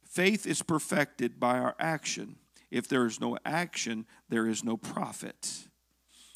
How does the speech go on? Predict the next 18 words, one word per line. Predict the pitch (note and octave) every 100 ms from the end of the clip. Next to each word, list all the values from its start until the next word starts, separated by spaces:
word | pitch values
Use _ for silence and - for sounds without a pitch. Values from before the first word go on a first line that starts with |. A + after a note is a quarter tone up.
| -
Look, | E3 - - -
this | E3 -
is, | C3 - -
this | E3 D#3+
is | C#3
shown | - E3+ D3 C3+
in | C#3+ B2+
the, | G#2+ - - - -
in | B2
the | A#2
scriptures | - - - A#2+ C3+
over | C3+
and | C3
over. | C#3 A#2
When | A2+ B2+
we | C#3
look | C3 D#3+
at | D#3+